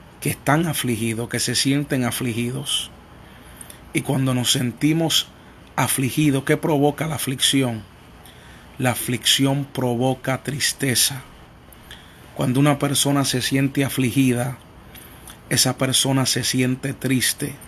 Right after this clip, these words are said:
Y una persona que se siente triste no se siente bien. Se siente mal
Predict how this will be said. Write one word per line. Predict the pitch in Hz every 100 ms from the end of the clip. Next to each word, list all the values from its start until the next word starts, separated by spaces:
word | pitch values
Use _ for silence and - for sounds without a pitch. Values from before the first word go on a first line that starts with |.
| - - - - - - - - -
Y | 135
una | 147 147
persona | 143 131 - 147 147 131 127 131
que | - 147
se | 127
siente | 113 135 139 139 135
triste | 139 143 139 123
no | 123
se | 117 135
siente | 135 127 123 131
bien. | 123 120 123 110 - - - - - - - -
Se | - 123
siente | - 135 139 139 139
mal | 131 131 135 135